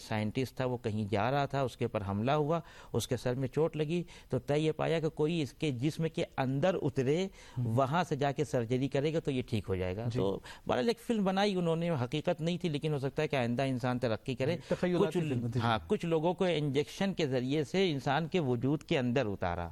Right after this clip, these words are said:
Speaker 2: ہاں۔
Speaker 1: پیر میں انجیکشن لگایا، وہ وہاں سے چلے۔ تو وہ جتنی نشانیاں اس کائنات کے اندر ہیں، اس فلم میں انسان کے وجود کے اندر وہ نشانیاں دکھائی گئی ہیں۔
Speaker 2: جی۔
Speaker 1: مثال کے طور پہ بہت سادہ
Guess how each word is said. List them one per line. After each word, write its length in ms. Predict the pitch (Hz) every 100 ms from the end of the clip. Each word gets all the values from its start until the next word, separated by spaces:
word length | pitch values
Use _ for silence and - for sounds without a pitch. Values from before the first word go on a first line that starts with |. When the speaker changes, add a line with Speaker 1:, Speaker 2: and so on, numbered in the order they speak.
| - - 101
Speaker 2:
ہاں۔ 200 | 87 92 - - - -
Speaker 1:
پیر 260 | 117 135 139
میں 120 | 143
انجیکشن 380 | 131 120 - 160
لگایا، 360 | 160 160 170
وہ 160 | 170 160
وہاں 220 | 131 131 135
سے 80 |
چلے۔ 300 | 120 113 110 - - - - -
تو 80 |
وہ 200 | 156 175
جتنی 640 | 160 113 160 170 180 214 220
نشانیاں 640 | 170 147 151 143 151 160
اس 180 | 151 135
کائنات 560 | - 131 127 127 127 -
کے 80 |
اندر 260 | 120 120 120
ہیں، 120 | 139
اس 260 | 160 147 -
فلم 220 | 131 123
میں 360 | 120 123 156 160
انسان 500 | 135 120 120 110 131
کے 100 | 151
وجود 420 | 113 113 117 123
کے 100 | 131
اندر 220 | 113 123
وہ 120 | 123
نشانیاں 460 | 113 107 110 101 107
دکھائی 340 | 98 - 90 87
گئی 100 | 80
ہیں۔ 80 | 82 - - - -
Speaker 2:
جی۔ 60 | 101 123
Speaker 1:
مثال 280 | - 147
کے 100 | 160
طور 140 | 151 160
پہ 160 | 180 151 120 -
بہت 320 | 143 202 - - - -
سادہ 480 | - 127 143 180